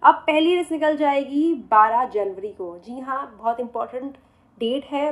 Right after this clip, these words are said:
बारह जनवरी। बारह जनवरी को पहली लिस्ट निकलने के बाद उसके अगले ही दिन से, तेरह जनवरी से, किसी भी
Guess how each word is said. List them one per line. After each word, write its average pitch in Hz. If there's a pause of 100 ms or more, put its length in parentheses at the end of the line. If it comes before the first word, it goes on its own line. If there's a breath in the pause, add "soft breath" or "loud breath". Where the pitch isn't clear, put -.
बारह 214
जनवरी। 214
बारह 220
जनवरी 220
को 254
पहली 233
लिस्ट 240
निकलने 226
के 226
बाद 214
उसके -
अगले 247
ही 254
दिन 285
से, 285
तेरह 247
जनवरी 226
से, 269
किसी 262
भी 320